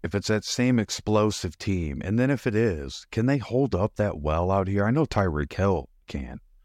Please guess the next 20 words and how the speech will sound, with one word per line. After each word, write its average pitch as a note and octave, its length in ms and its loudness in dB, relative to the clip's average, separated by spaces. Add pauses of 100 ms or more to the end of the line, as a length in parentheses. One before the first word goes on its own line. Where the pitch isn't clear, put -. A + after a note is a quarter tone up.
(360)
but F2 100 -6
some D#3 160 4
of B2+ 180 2
these D2+ 260 -6
other E2 200 0
guys, - 280 -6
I F#2 100 4
don't F#2 140 2
know. D#2+ 120 -4
I D#2+ 120 -2
think B2 200 -2
Devin G2+ 300 2
Achane F2+ 420 -2
has F2+ 200 -2
a F2+ 40 -4
big E2+ 320 -4
game. E2 520 -6 (360)
I F#2 120 -4
think A2 180 0
Tua A2 480 2